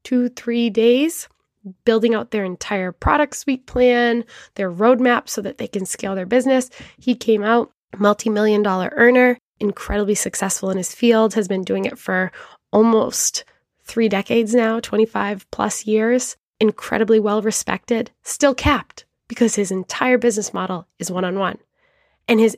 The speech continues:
impact, he is less driven by income 'cause he does really, really well.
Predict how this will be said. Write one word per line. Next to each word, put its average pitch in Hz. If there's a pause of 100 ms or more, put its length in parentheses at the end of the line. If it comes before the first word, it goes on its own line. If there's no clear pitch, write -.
(120)
impact, -
he 311
is 359
less 233
driven 214
by 175
income 196
'cause 170
he 156
does 160
really, 180
really 170
well. 220